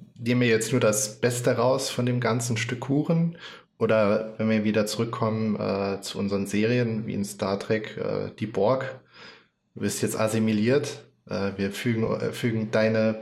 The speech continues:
besten Sachen unserem Kollektiv hinzu. Ist schon, äh, ja, also, <laughs> so dra-, daran erinnert's mich immer ein bisschen.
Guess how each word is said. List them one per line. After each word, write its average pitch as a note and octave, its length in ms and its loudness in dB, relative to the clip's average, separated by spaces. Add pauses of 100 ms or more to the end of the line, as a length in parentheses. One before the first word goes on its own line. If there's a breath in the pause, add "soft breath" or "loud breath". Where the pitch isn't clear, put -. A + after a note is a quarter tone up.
besten A2 340 0
Sachen A2 300 0
unserem G#2 580 0
Kollektiv A2 540 -2
hinzu. C3 440 -2 (960 loud breath)
Ist - 140 -2
schon, C3 800 2
äh, - 920 -12
ja, B2+ 420 0
also, G2+ 280 0 (140)
<laughs> E3 140 2
so - 240 0
dra-, C3 280 4
daran C3 320 4
erinnert's C3+ 380 2
mich A2 160 0
immer G2+ 160 4
ein G2 140 4
bisschen. B2+ 400 -2